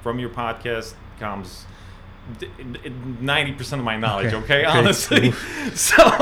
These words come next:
Speaker 2: Okay.
Speaker 1: um, and yeah, so that's, that's what I base pretty much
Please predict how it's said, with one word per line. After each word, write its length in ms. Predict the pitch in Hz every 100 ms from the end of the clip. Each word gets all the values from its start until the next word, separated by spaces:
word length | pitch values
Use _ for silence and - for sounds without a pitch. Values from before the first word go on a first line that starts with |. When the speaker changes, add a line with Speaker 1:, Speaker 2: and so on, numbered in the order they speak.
| 262 135
Speaker 2:
Okay. 240 | 123 139 123 - 196 -
Speaker 1:
um, 840 | 131 139 139 135 139 139 135 139 -
and 160 | 120 139
yeah, 240 | 147 117
so 180 | 104 120
that's, 340 | 117 139 135 -
that's 280 | 123 127
what 100 | - 120
I 80 |
base 340 | 110 117 113 110
pretty 240 | - 107
much 340 | 104 98 95